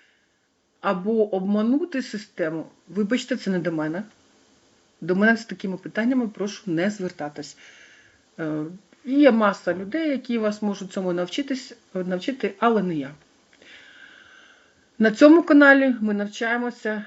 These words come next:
як жити в рамках закону і що можна зробити в рамках закону чинного законодавства України. Все,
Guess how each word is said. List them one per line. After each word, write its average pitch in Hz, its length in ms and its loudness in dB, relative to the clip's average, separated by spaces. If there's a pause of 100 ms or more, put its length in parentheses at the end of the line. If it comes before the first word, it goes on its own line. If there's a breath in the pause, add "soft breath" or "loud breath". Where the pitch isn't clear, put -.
(100)
як 196 380 -2
жити 214 340 -8
в 185 60 -6
рамках 190 420 -4
закону 165 560 -4 (360 soft breath)
і 185 160 -4
що 240 240 2
можна 202 540 0
зробити 180 560 -4
в 175 100 -6
рамках 180 580 -2
закону 202 500 -4
чинного 175 480 -4
законодавства 156 600 -6
України. 139 400 -6 (1300 loud breath)
Все, 175 460 6